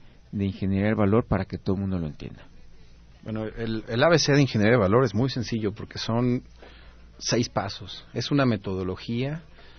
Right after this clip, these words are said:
Speaker 2: significa que es algo que puedes enseñar, es algo que puedes repetir, puedes compartir con otros, con un poco de práctica,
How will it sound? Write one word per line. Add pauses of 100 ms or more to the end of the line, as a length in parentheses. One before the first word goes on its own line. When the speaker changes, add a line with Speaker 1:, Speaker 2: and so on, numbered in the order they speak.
(120)
Speaker 2:
significa
que
es
algo
que
puedes
enseñar,
es
algo
que
puedes
repetir, (260)
puedes
compartir
con
otros, (360)
con
un
poco
de
práctica,